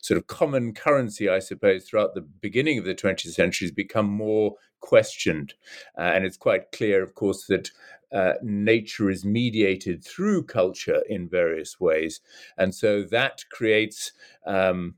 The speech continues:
some questions about the sorts of, uh, uh, preconceptions which people had about,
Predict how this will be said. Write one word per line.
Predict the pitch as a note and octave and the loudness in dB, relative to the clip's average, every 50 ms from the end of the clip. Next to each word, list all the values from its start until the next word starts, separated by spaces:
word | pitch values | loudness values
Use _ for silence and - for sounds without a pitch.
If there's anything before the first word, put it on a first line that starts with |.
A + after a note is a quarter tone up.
| _ - | _ -8
some | - - A#2+ A2+ A2+ | 0 2 2 2 2
questions | A2 - - F#3 F3+ - - - - B2+ G#2 F2+ F2 E2+ E2 - G#2 | 0 0 4 4 4 4 2 -2 0 0 0 0 0 -4 -6 -6 -4
about | F2+ G#2+ G2+ G2+ - - | 0 2 2 2 0 -2
the | G2+ G2+ | -6 -8
sorts | - - - D3+ C#3+ C#3 C3+ - - - | -8 0 4 4 4 4 2 -2 -2 0
of, | A2+ G2+ F2 - - - | 0 0 0 -4 -4 -2
uh, | G#2+ G2 G2 G2 G2 F#2+ F#2 - _ _ - - - _ - - | 0 2 2 2 2 0 0 -2 _ _ -20 -20 -20 _ -2 0
uh, | E2 E2 | 0 0
preconceptions | - - - F#3 F#3 C#3 - D#3 C3+ B2 - D#3 C#3+ - - - A#2+ A2 G#2+ F#2 | 0 -2 -2 -2 -2 0 -2 -4 -2 2 2 2 2 2 0 -2 -2 -2 -2 0
which | G2 G#2 F#2+ - _ | 0 -2 -2 -2 _
people | - A#2+ A2 - G#2+ G2+ | -4 -4 -2 -2 -2 -4
had | F#2+ - A2 A2 G#2 | -2 0 0 0 0
about, | G2+ F#2+ E2+ G#2 G2+ G2 G2 G2 - | 0 -2 0 0 0 2 0 0 -4